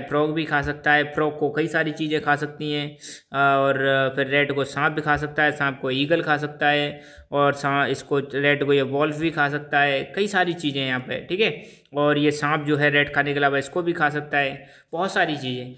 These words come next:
तो यहाँ पर तो आप देखोगे एक एक चीज़ दिखा रखी है, और यहाँ पे एक ही चीज़ के कई सारे ऑप्शन है। मतलब अगर मान लो, अ, सांप को कुछ खाना है तो सांप चूहा भी खा सकता है, सांप फ्रॉग भी खा सकता है, ठीक है। यहाँ पर एक ही ऑप्शन है, तो मतलब समझो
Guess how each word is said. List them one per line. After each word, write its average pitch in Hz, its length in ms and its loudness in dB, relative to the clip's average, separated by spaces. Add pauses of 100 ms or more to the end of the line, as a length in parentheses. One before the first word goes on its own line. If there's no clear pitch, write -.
(240)
तो 180 60 -8
यहाँ 151 380 2
पर 214 160 2
तो 220 100 2
आप 214 100 4
देखोगे 202 380 2
एक 185 360 2
एक 185 200 0
चीज़ 185 160 -4
दिखा 165 220 2
रखी 165 160 0
है, 185 40 -4
और 156 80 -2
यहाँ 147 220 0
पे 190 160 2
एक 185 180 4
ही 190 80 0
चीज़ 185 220 -4
के 190 140 0
कई 165 240 0
सारे 165 380 2
ऑप्शन 147 400 -2
है। 131 80 -4
मतलब 175 360 -2 (260)
अगर 175 240 2
मान 160 200 2
लो, 180 160 2
अ, 151 840 2
सांप 165 380 0
को 190 100 0
कुछ 185 240 -2
खाना 147 260 2
है 175 80 4
तो 170 120 -4
सांप 170 300 -2 (220)
चूहा 151 240 2
भी 185 140 0
खा 180 120 4
सकता 175 260 -2
है, 170 100 4
सांप 170 340 -4
फ्रॉग 135 240 -2
भी 147 80 -2
खा 139 140 -2
सकता 135 280 -6
है, 131 100 -2
ठीक 170 160 -2
है। 214 160 0 (320)
यहाँ 156 340 4
पर 208 140 4 (180)
एक 165 180 0
ही 165 100 -2
ऑप्शन 156 360 0
है, 143 80 -8 (480)
तो 175 40 -6
मतलब 202 260 0
समझो 185 600 -2